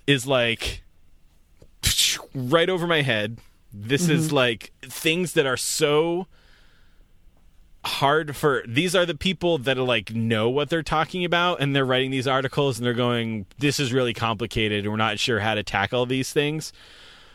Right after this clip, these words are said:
Speaker 1: You know, people talk about, like, "Oh, should we go out and feed these wild animals?" But then it brings up, well, does that sort of disincentivize them to be able to survive on their own? Does it domesticate them?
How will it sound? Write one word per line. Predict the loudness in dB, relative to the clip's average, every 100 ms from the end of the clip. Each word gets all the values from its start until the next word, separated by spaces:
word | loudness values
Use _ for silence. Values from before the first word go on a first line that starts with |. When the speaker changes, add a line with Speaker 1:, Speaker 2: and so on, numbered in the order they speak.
| -20 -20 _ _ -20 -20 -20 -20 -16 -2
Speaker 1:
You | 0
know, | 2
people | 0 0
talk | 2 2 2
about, | 0 2
like, | 0 -2 0
"Oh, | 2 2 0 -2 -2
should | 0 2
we | 2 -2
go | -2 0
out | 0 0
and | -2
feed | 0 2
these | 2 0
wild | 2 2 0
animals?" | 0 0 -2 0
But | 0
then | 0
it | 0
brings | 0 2
up, | 0 0
well, | 0
does | 0 2
that | 2 2 0
sort | 0 0
of | -2 -2
disincentivize | 0 0 0 2 2 4 2 0
them | 0 0 0
to | -2 0
be | 2
able | 0
to | 0
survive | 0 2 2
on | 0
their | -2 2
own? | 2 2 0
Does | -2
it | -4
domesticate | -2 2 0 0 0 2 2
them? | 0 0